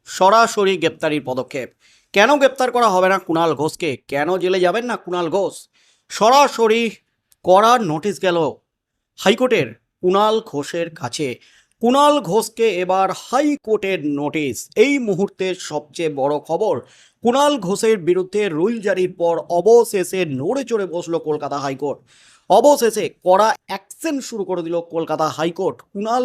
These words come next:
ঘোষের কাছে নোটিশ যেতেই কিন্তু উত্তাল একেবারে গোটা রাজ্য রাজনীতি। নোটিশে যা উল্লেখ করা হয়েছে তাতেই কিন্তু চরম অস্বস্তিতে ফের কুণাল ঘোষ, তৃণমূলের সাধারণ সম্পাদক কুণাল ঘোষ। বারবার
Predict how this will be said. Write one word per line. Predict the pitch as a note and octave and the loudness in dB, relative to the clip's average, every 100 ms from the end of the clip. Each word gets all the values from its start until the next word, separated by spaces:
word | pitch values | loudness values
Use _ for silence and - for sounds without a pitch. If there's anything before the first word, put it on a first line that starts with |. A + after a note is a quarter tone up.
| A#3 | -4
ঘোষের | D#3+ E3+ G3 F#3+ | -8 -8 -8 -10
কাছে | D#3+ F#3+ E3+ | -10 -8 -8
নোটিশ | B2 D3+ G3 E3+ - | -8 -8 -8 -10 -10
যেতেই | - G3+ C4 | -10 -8 -8
কিন্তু | A3+ F3 E3 C#3+ - - - _ - | -8 -6 -4 -4 -4 -14 -20 _ -4
উত্তাল | A3 - B3 G#3 | -4 2 2 2
একেবারে | E3 D#3+ D3+ D#3+ E3+ | 2 2 2 0 -2
গোটা | C#3+ C3+ D3+ D#3+ | -6 -2 -2 -2
রাজ্য | B2+ B2+ - F3+ | -2 -4 -4 -4
রাজনীতি। | D#3+ C3 C3+ C3 C3+ C3+ A2+ | -4 -6 -4 -4 -4 -6 -4
নোটিশে | C3 F#3+ B3+ B3+ | -4 -2 -4 -2
যা | A3+ G#3+ E3 | 2 2 2
উল্লেখ | E3 F#3 | -2 -2
করা | F3 F3 | -2 0
হয়েছে | E3 D#3+ G3+ G3+ C3+ - _ _ _ | 0 0 0 -2 -6 -10 _ _ _
তাতেই | E3 - B3 | 0 0 -2
কিন্তু | - F3 D#3+ D#3+ B2 _ _ - | -2 -2 0 -2 -2 _ _ 2
চরম | G3+ G3 A3+ A3 | 4 6 6 4
অস্বস্তিতে | G#3 G3+ - - D4 - G#3+ D#3 | 2 2 -2 -2 -2 -4 -4 -4
ফের | - G3+ F#3 A2+ - _ _ _ _ _ | -4 -2 -2 -4 -14 _ _ _ _ _
কুণাল | F3+ F3+ F#3 F3+ E3 | 2 4 4 2 -2
ঘোষ, | D3 F3 C3+ - - | 0 0 0 -8 -20
তৃণমূলের | _ A#3+ C#4+ C#4+ C4 | _ -2 2 2 0
সাধারণ | - F3+ G3+ G#3 | -2 -2 -2 -2
সম্পাদক | - D#3+ D#3 D#3+ - | -6 -8 -6 -6 -6
কুণাল | C#3+ C#3 | -6 -6
ঘোষ। | B2 D3 A#2+ - _ _ _ | -4 -4 -6 -12 _ _ _
বারবার | F#3+ A#3+ C4+ | 4 6 4